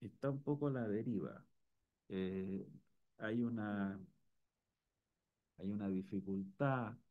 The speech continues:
muy seria, muy profunda en nuestro país. Esto tendrá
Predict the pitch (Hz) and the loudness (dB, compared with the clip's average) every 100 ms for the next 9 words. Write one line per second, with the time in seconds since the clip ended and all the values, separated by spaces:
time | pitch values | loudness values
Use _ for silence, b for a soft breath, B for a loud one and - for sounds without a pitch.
0 | _ - - 104 101 117 151 165 - 170 | _ -20 -10 -6 -4 -2 -2 -4 -2 -2
1 | 123 104 107 127 117 - _ - 98 - | 0 0 0 -2 -4 -10 _ -4 -4 -2
2 | 135 101 - 67 64 64 - 143 - - | -4 -2 -4 -8 -12 -14 -16 -14 -14 -14
3 | - 123 143 143 127 123 143 143 135 | -12 -8 -6 -4 -2 -2 2 2 0